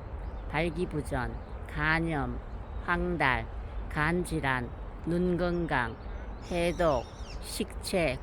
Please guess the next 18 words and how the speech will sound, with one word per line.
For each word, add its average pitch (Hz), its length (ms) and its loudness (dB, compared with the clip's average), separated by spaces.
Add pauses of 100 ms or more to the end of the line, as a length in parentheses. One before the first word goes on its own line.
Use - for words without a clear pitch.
구강염, 160 920 4 (100)
습진, 165 720 -2 (1040)
이렇게 180 280 0
좋은 147 320 2
효능을 165 360 0
갖고 - 260 -6
있습니다. 113 540 -4 (800)
가지와 196 520 8
잎에는 143 880 4 (160)
마취와 147 800 4
흥분 202 440 2
작용을 131 480 0
합니다. 117 600 -2 (1080)
가지와 143 380 4
줄기에는 143 680 0
그런 147 240 2
효능이 139 360 0
있고요. 147 460 2